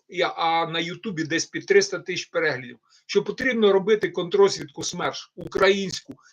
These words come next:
ефективну, не цю військову контрозвідку, бездарну і безсилу,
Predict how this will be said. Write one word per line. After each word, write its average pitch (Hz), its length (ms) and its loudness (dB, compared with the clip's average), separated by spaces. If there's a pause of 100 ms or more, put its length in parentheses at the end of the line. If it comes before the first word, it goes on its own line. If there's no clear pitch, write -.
(120)
ефективну, 196 760 0
не 202 140 2
цю 262 200 -2
військову 208 580 0
контрозвідку, 165 760 -2
бездарну 165 600 0
і 151 40 -12
безсилу, 135 540 -4